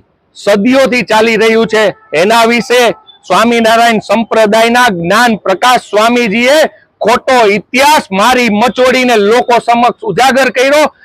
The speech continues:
એનો સખત અમારો વિરોધ છે, કેમ કે પૂજ્ય જલારામ બાપાના ગુરુ પૂજ્ય ભોજલરામ બાપાની પ્રેરણાથી આ સદાવ્રત શરૂ કરવામાં આવેલ. આ જગ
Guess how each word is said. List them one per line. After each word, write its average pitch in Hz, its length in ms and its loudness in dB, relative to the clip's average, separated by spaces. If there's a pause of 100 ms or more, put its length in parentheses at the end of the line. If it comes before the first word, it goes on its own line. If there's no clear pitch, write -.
એનો 202 200 0 (100)
સખત 302 440 -2
અમારો 269 380 2
વિરોધ 262 380 0
છે, 294 180 0 (480)
કેમ 254 200 0
કે 294 160 0 (420)
પૂજ્ય 220 320 -2
જલારામ 226 560 0
બાપાના 254 560 2
ગુરુ 233 280 0 (100)
પૂજ્ય 233 320 -2
ભોજલરામ 233 600 0
બાપાની 240 560 -2
પ્રેરણાથી 254 680 0 (400)
આ 269 200 2 (240)
સદાવ્રત 247 640 0
શરૂ 247 300 0
કરવામાં 262 520 0
આવેલ. 302 220 2 (200)
આ 220 160 0 (120)
જગ 233 260 2